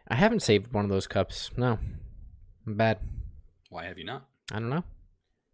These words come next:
Speaker 1: And we actually literally got one this weekend, the day that you weren't with us.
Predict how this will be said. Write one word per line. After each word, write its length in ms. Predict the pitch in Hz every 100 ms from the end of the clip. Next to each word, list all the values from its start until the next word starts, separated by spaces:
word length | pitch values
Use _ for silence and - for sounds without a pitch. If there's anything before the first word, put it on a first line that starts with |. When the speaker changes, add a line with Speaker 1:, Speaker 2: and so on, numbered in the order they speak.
| -
Speaker 1:
And 80 | 101
we 120 | 104
actually 360 | 117 - 117
literally 300 | 101 110 123
got 240 | 98 101 104
one 180 | 101 95
this 180 | 92
weekend, 460 | - - 92 90 92 - -
the 120 | 95
day 160 | 95
that 100 | 98
you 140 | 85 95
weren't 160 | 98
with 160 | - 127
us. 260 | 98 -